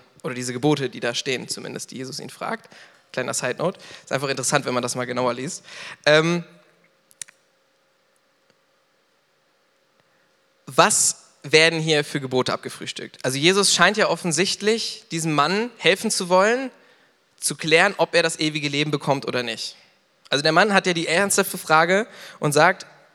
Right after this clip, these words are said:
ähm, „Was muss ich tun?“, Vers siebzehn, Ende von Vers siebzehn,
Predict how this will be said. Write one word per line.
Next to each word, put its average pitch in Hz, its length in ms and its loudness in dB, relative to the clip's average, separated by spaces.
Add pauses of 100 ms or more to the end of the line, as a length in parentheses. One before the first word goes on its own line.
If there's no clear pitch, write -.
(960)
ähm, 160 500 4
„Was 156 400 2
muss 180 160 2
ich 170 140 -4
tun?“, 190 520 0 (420)
Vers 135 200 -4
siebzehn, 147 300 -4
Ende 139 180 -4
von 123 160 -8
Vers - 220 -8
siebzehn, 143 440 -4